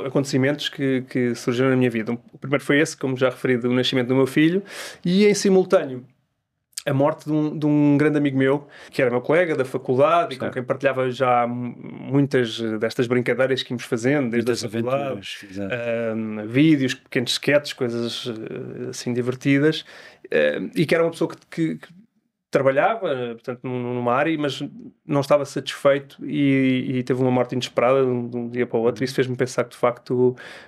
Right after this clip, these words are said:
Speaker 1: a vida são dois dias, parece um clichê, mas é, é verdade. Eh, passa num instante e, portanto, nós temos mesmo que abraçar aquilo que nos deixa, nos deixa felizes e que, e que nos, eh, e que, e que, no fundo, que nos realiza.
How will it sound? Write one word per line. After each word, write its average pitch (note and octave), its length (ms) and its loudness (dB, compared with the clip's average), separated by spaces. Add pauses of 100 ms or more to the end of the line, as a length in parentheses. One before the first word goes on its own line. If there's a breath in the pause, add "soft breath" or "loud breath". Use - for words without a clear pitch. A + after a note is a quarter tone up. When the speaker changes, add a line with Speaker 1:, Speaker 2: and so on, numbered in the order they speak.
Speaker 1:
a B2+ 60 -2
vida C3 200 2
são C#3+ 160 0
dois C#3 160 4
dias, C#3+ 220 2
parece C#3 220 2
um - 20 -8
clichê, D#3 240 0
mas D3+ 180 2
é, C#3 240 2
é C#3+ 60 0
verdade. C#3 340 4 (460 loud breath)
Eh, C3+ 440 2
passa D#3 300 -2
num D#3 60 -4
instante D3+ 460 0
e, - 20 -10
portanto, B2+ 1200 -2 (280)
nós C3 220 -4 (440)
temos C3 200 0
mesmo B2 260 2
que C3 80 0
abraçar A#2+ 640 0
aquilo B2+ 280 -4
que - 180 -6 (140)
nos A2+ 200 -8
deixa, A2+ 580 -6
nos A#2 160 -12
deixa A2 480 -8
felizes C3 460 -2
e A#2+ 100 -6
que, - 160 -14
e - 320 -12
que - 120 -16
nos, - 360 -14
eh, - 340 -14 (720 soft breath)
e - 80 -10
que, - 120 -14
e B2 120 -8
que, - 100 -6
no A2 60 -6
fundo, A#2+ 220 -4 (120)
que - 80 -4
nos A#2+ 100 -2
realiza. A#2 560 0